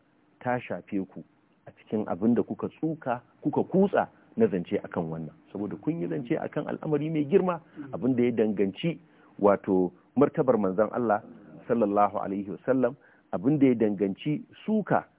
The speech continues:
akan wato mutuncinsa, shi, domin shine mutuncin iyalinsa. To Allah da ba dan rahama da ya muku ba da falala,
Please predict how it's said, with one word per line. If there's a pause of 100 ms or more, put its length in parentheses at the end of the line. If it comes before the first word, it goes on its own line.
(220)
akan (360)
wato (120)
mutuncinsa, (600)
shi,
domin
shine
mutuncin
iyalinsa. (300)
To
Allah
da
ba
dan
rahama
da
ya
muku
ba
da
falala,